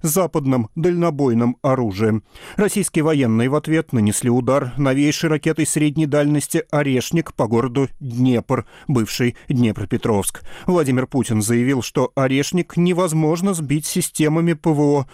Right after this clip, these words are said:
и пригрозил ударами по так называемым центрам принятия решений.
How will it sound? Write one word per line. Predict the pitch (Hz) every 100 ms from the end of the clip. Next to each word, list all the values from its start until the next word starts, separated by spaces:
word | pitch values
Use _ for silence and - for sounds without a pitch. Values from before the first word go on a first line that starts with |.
| - -
и | 214
пригрозил | 185 170 170 143 170 -
ударами | 180 147 139 151 170
по | 147 - 151 - _
так | 175 -
называемым | 160 147 156 135 151 165 151 127
центрам | 147 135 127 143 135 _ _
принятия | 185 180 156 127 104 - 117 113 -
решений. | 165 139 131 - 135 104 101 98